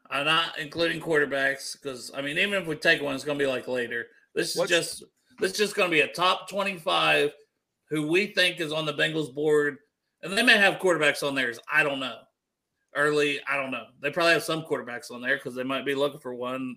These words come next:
Speaker 1: at least it sounds like, for a backup, maybe later in the draft, but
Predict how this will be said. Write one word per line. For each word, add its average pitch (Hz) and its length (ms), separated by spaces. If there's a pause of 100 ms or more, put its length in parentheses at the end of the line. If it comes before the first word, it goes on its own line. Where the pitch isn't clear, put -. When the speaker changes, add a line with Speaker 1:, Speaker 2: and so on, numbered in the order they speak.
Speaker 1:
at 127 120
least 135 240
it 117 80
sounds 135 280
like, 127 220
for 123 140
a 113 40
backup, 123 520 (460)
maybe 120 180
later 123 280
in 113 100
the 117 80
draft, 123 420
but 113 200